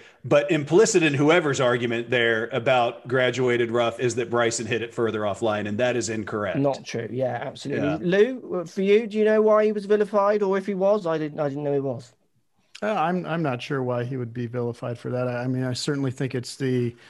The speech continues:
Speaker 3: you know, the, the fact that he's sponsored by Titleist and an equipment company. I've seen a lot of comments with players, uh, a-, about players speaking out about this and saying, "Well, of course they're going to say that. They are paid by an equipment company. They're going to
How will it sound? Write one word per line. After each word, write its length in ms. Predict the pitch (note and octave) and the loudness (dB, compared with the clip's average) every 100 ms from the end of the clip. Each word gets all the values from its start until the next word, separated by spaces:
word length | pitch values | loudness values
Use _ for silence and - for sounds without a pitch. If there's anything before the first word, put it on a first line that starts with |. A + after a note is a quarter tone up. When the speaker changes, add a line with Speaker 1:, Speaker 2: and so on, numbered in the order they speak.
| - - | -20 -8
Speaker 3:
you 60 | C#3+ | -4
know, 100 | C3+ | -4
the, 280 | C3 C3 C3 | -2 -4 -4
the 120 | B2+ | -8
fact 380 | - D3 C#3 - | -4 -4 -4 -6
that 160 | C3 | -6
he's 200 | C3+ B2 | -4 -6
sponsored 540 | - - C3 C3+ C3+ B2 | -6 -4 -4 -4 -6 -2
by 380 | B2+ B2+ B2+ C#3+ | 0 0 -2 -6
Titleist 540 | - D3 C#3 C3 C3 C3+ | -4 -2 0 -2 -4 -6
and 160 | B2 | -6
an 500 | A#2+ B2 C3+ C3+ C3+ | -6 -8 -8 -8 -6
equipment 420 | A#2+ - C#3+ C3+ B2+ | -4 -2 -2 -4 -4
company. 380 | C#3 C3+ C3+ | -4 -4 -4
I've 140 | B2+ A#2+ | -4 -4
seen 160 | D3 | -4
a 80 | A#2+ | -4
lot 240 | A#2 B2 C3+ | -2 -2 -2
of 60 | |
comments 600 | - C3+ C3 C3 C3+ - - - - - | -4 -2 -2 -4 -6 -12 -16 -20 -12 -6
with 180 | C3 - | -6 -2
players, 640 | C#3+ C#3 C#3 C3 B2+ - - _ _ | -2 0 0 -2 -6 -12 -14 _ _
uh, 300 | C#3 B2+ C#3+ - | -10 -8 -8 -4
a-, 100 | D3 | -4
about 340 | C3+ D3+ E3+ | 0 0 0
players 420 | - E3 D3+ C#3 - | -2 0 2 0 -4
speaking 420 | - D#3 D3 C#3 | -2 -2 0 0
out 160 | C#3 C#3 | 0 0
about 280 | C3 B2+ | 0 -2
this 300 | B2+ C3 - | -2 -4 -4
and 100 | C3 | -6
saying, 300 | B2 C#3+ C3 | -4 -4 -2
"Well, 260 | C3+ C#3+ D3 | 0 2 0
of 140 | C3+ | -2
course 320 | - E3+ F3 - | -6 -6 -4 -6
they're 140 | C3+ | -6
going 260 | B2+ B2+ B2+ | -4 -6 -4
to 140 | C3 | -6
say 240 | - B2+ B2+ | -6 -4 -2
that. 220 | B2+ B2+ | -4 -4
They 260 | B2+ C3 | -4 -4
are 320 | B2 A#2+ A#2+ B2 - - - | -4 -4 -6 -10 -20 -20 -6
paid 420 | - D#3+ E3 C3+ | -2 0 -2 -2
by 200 | C#3 C3+ | -2 -2
an 80 | C3 | -4
equipment 500 | B2+ D3+ - C3 B2 | -4 -6 -4 -8 -6
company. 400 | B2 A#2+ B2+ B2 | -8 -6 -4 -2
They're 200 | B2 C3 | -2 -2
going 340 | C3 C3 C3 | -4 -4 -4
to 280 | B2+ B2+ | -4 -2